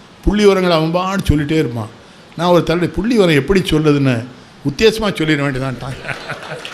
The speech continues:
ஆனா ஒண்ணு தான் கரெக்டா சொன்னேன், நான் ரெண்டாயிரத்தி முன்னூத்தி நாற்பத்தேழு ரூபா இருபத்தஞ்சு பைசான்னு சொல்லணும். அப்பதான் அது புள்ளி விவரம். எப்படிலாம் ஏமாத்துறாங்க அந்த நாட்டை.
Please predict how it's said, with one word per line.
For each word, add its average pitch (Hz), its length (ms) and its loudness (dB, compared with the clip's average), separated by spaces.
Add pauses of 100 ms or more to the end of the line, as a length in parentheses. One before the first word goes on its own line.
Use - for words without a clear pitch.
(500)
ஆனா 202 200 4
ஒண்ணு 202 300 4
தான் 233 140 4
கரெக்டா 180 320 2
சொன்னேன், 151 240 2
நான் 143 180 2
ரெண்டாயிரத்தி 185 460 2
முன்னூத்தி 170 360 0
நாற்பத்தேழு 170 520 0
ரூபா 190 140 2
இருபத்தஞ்சு 165 500 4
பைசான்னு 151 440 2
சொல்லணும். 127 260 0 (340)
அப்பதான் 165 280 -4
அது 170 160 0
புள்ளி 175 220 0
விவரம். 147 360 -2 (760)
எப்படிலாம் 196 520 2
ஏமாத்துறாங்க 165 560 0
அந்த 139 180 -2
நாட்டை. 135 400 -4